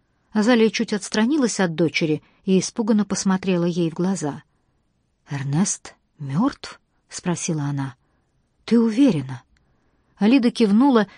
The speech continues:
не в силах больше ничего говорить. Лицо матери стало восково-бледным, как пергаментная страница.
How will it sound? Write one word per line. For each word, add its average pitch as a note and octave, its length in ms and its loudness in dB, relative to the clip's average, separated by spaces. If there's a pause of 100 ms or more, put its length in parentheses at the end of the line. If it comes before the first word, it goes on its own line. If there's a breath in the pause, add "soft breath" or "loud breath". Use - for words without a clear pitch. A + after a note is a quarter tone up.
(120)
не F#3 120 4
в F3+ 60 -2
силах G#3+ 300 0
больше F#3 320 0
ничего F3 520 -2
говорить. C#3+ 640 -8 (800)
Лицо F#3+ 300 0
матери G#3 380 2
стало G3+ 440 0
восково-бледным, F#3 960 2 (520)
как - 200 -6
пергаментная F3 840 -2
страница. D#3+ 840 -8